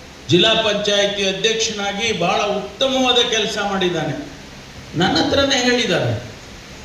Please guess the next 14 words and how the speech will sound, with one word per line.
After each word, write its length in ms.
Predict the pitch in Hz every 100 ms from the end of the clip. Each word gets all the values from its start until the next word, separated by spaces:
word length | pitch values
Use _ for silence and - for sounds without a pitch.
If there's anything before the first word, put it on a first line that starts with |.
| - -
"ಏನ್ 260 | 392 359 359
ಮಾಡೋದು 320 | 330 - -
ಸರ್, 1200 | - 87 80 - - - - - - - 131 127 113
ಜಾತಿ 320 | - 240 233
ಆಟ 140 | 220
ಬಂದ್ಬಿಡ್ತದೆ 540 | 208 196 180 165 165 147
ಅವ್ನಿಗೆ." 640 | 131 127 127 - - 190 - - 185 165 - - - - - - - - - - - - 143 151 143 - - - - - -
ಇದಕ್ಕೆ 300 | 196 262 277
ಎಲ್ಲಿಂದ 300 | 277 277 262 254
ಔಷಧಿ 320 | 240 240 262
ತರೋದು 320 | 240 240 220
ನಾವು? 460 | 202 190 220 - - - - - - - - - - - - - - - - -
ಯಾವ 220 | 156 214
ಸೊಪ್ಪು 640 | 190 240 247 254 240 220